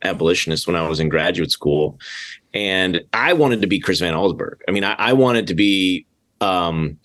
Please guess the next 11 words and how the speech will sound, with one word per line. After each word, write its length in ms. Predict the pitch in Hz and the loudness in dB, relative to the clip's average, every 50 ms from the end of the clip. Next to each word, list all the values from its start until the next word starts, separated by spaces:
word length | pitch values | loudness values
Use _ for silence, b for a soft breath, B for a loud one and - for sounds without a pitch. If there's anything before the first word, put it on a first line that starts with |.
| B B B B B _ _ | B B B B B _ _
kind 220 | - - 113 95 | -6 -4 -2 0
of 80 | 90 87 | 0 2
lush 760 | 87 90 95 110 113 113 113 113 - - - - - - - - _ _ _ - 101 87 - 104 98 95 98 | 2 4 4 4 4 2 2 0 0 0 0 0 -2 -2 -6 -10 _ _ _ -8 -8 -6 -4 -2 0 0 0
realism 960 | 101 110 117 120 120 117 113 113 110 107 92 107 107 101 101 101 98 95 95 98 - | 2 2 4 4 4 4 4 4 2 2 0 -2 -2 -2 -2 -2 -2 -2 -4 -4 -2
in 420 | - 107 101 98 95 95 92 90 | -2 0 0 0 0 0 -2 -2
children's 480 | 87 - - 117 113 107 110 107 101 87 | -2 0 0 2 2 2 0 -2 -2 -2
books. 260 | 82 90 101 92 - | 0 0 0 2 0
I 60 | 98 | 0
wrote 240 | 95 95 101 95 95 - | 2 2 2 2 0 0
all 380 | - 95 110 110 110 110 110 107 | 0 0 2 2 2 2 0 0
these 560 | 87 107 101 98 98 95 90 90 - - | 0 0 0 0 0 0 -2 -2 -2 -4